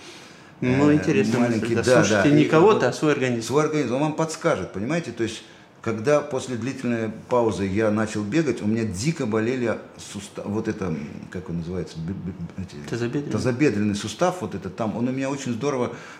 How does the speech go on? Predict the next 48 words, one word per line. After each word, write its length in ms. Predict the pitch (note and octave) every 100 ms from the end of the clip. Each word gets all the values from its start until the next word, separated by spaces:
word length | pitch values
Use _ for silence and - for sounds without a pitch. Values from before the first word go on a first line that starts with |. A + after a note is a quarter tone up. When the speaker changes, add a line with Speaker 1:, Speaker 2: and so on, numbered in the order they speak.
| -
Speaker 2:
реагировал. 440 | A2 C3 A2+ G2 A2
Но 60 |
я 160 | C#3+ E3
знал, 380 | A#2+ C#3+ D#3 G2+
что 200 | - G2
я 140 | A2+
просто 340 | A#2+ A#2+ A2 G2+
ломаю 580 | F2+ A2+ C#3 E3+ D3+ A2
его, 280 | F#2+ F2+ F2
вывожу 460 | E2+ F2+ G#2+ A2+ C#3
в 40 |
нормальное 460 | G#2 A2 C3 A#2+ G#2+
состояние 420 | - - A#2 F2
от 80 | E2
того, 120 | G2+
что 160 | G#2 G#2
я 40 |
мало 220 | G2+ G2
двигался. 440 | G2 F#2+ D#2+ D#2 - - - G#2+
Была 240 | C3+ C3+
абсолютная 580 | B2 A2 B2+ B2+ B2 A#2+
уверенность, 280 | A2+ E2+ E2+
я 120 | G2+
не 80 | D#3
ошибся. 380 | D#3+ - - - - - -
Иначе 240 | A#2 B2 B2+
я 60 |
мог 100 | B2+
вообще 280 | B2+ - F#2+ - -
сесть 300 | - B2 -
и 60 |
больше 240 | F#2+ F2+ F#2
не 80 |
вставать, 360 | E2+ F#2+ E2+ D2
да? 200 | A#2 - - - - - -
Я 160 | C3
это 120 | D#3+ B2
преодолел. 540 | B2+ A#2+ A#2 G2+ D#2
Но 240 | F#2+ B2+ - - -
когда 280 | A2+ C3+
появилась 380 | D3+ C#3 C3+ B2+
вот 140 | A#2+ A#2+
после 260 | A#2 B2
гриппа 360 | G#2+ B2 - G#2+
другая 600 | - A2 A2 A#2 F#3+ E3
боль 320 | F#2+ G2 F2
в 160 | - -
коленях 460 | G2+ A2 F#2+ E2+